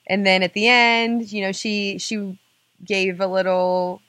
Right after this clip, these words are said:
you know, little, uh, put, put me over speech to Britt Baker and then hit me with a stunner. I took the stunner, but I didn't spill my beer. So, you know, <laughs> priorities. But that was, that was a really fun match. That was at, um, that was girls, the last Girls Night Out show,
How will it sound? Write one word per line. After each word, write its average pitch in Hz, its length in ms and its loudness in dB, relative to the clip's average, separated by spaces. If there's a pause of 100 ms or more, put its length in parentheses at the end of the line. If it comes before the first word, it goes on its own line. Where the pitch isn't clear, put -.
(200)
you 190 160 -8
know, 180 260 -2
little, 185 380 2
uh, 165 240 0
put, 214 260 -4
put 233 180 -4
me 220 160 -2
over 202 240 0
speech 190 600 -8
to - 120 -10
Britt 185 220 -2
Baker 196 420 0 (300)
and 196 80 2
then 190 80 2
hit 220 140 0
me 214 100 -2
with 214 140 -2
a 233 40 -4
stunner. 202 840 6 (200)
I 185 100 0
took 226 180 -6
the 220 80 -8
stunner, 196 500 2
but 180 60 2
I 175 60 4
didn't 202 180 0
spill 226 160 0
my 220 160 4
beer. 208 580 6
So, 185 840 2 (100)
you 196 120 0
know, 175 460 2 (240)
<laughs> - 260 -20
priorities. 202 880 0 (880)
But 220 80 -6
that 226 100 10
was, 226 120 2
that 226 120 4
was 214 120 0
a 214 60 -2
really 196 200 0
fun 175 220 -4
match. 165 340 -8
That 208 160 6
was 226 100 -4
at, 208 180 4
um, 170 500 -2
that 196 120 2
was 202 100 -4
girls, 208 260 -4
the 202 120 -2
last 220 260 2
Girls 220 200 -6
Night 202 160 -2
Out 196 200 0
show, 160 300 -8